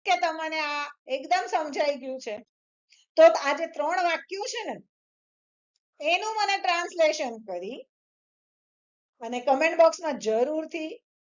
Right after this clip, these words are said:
મોકલાવી દેજો. અને સાથે સાથે જ આપણા વીડિયોને લાઈક પણ કરો અને તમારા ફ્રેન્ડ સાથે શેર કરો. એમને પણ કહો આપણી ચેનલ સબસ્ક્રાઇબ કરવાનો.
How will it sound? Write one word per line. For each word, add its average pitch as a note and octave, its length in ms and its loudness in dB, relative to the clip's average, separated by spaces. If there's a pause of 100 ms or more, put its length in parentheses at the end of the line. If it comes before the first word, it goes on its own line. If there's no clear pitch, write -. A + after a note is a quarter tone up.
મોકલાવી A3 580 -2
દેજો. G#3+ 360 -6 (540)
અને A#3 280 0
સાથે C#4 420 6
સાથે E4+ 380 4
જ E4+ 40 2
આપણા D#4 280 2
વીડિયોને C#4 560 -2
લાઈક F#3+ 360 -8
પણ C4 200 -2
કરો D4 240 2
અને F4 180 0
તમારા E4+ 260 2
ફ્રેન્ડ D4+ 320 2
સાથે E4 220 2
શેર C4+ 400 2
કરો. D#4 360 4 (340)
એમને D#4 260 2
પણ D4+ 260 0
કહો D#4 80 4
આપણી C#4+ 420 2
ચેનલ A#3 300 -4
સબસ્ક્રાઇબ F3+ 440 -12
કરવાનો. D3+ 500 -20